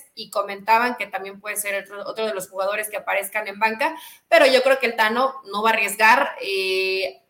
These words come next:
a su mejor delantero, porque hoy Henry es su mejor delantero, esa es la realidad, ¿no? Entonces, pues a lo mejor le dará algunos minutos de per-, dependiendo de la exigencia. Y del otro lado, Tigres,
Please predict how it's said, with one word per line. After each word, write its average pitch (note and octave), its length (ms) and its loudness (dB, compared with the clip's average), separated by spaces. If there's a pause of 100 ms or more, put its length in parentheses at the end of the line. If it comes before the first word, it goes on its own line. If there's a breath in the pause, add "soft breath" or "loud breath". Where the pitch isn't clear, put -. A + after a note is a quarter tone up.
(120)
a G3 340 4
su A3 80 -6
mejor G#3+ 260 -4
delantero, C4+ 560 2
porque A3 260 -4
hoy A#3+ 160 2
Henry A#3+ 300 2
es - 260 -6
su C#4+ 160 4
mejor G#3+ 320 0
delantero, A3 480 2
esa G3 300 0
es F#3+ 100 0
la G3+ 80 -2
realidad, G3 460 -2
¿no? G#3+ 80 -4
Entonces, G#3+ 560 -4 (400 loud breath)
pues C4 180 4
a B3+ 60 6
lo B3 100 2
mejor A#3+ 240 0
le C4+ 100 4
dará A3+ 200 6
algunos B3 340 0
minutos B3 400 2
de B3 120 4
per-, A3 360 -4
dependiendo A#3 480 0
de C#4 80 4
la C4 60 2
exigencia. C4 580 2 (140)
Y C4 80 0
del B3+ 180 6
otro D#4+ 220 2
lado, D#4+ 360 4
Tigres, D#4+ 460 4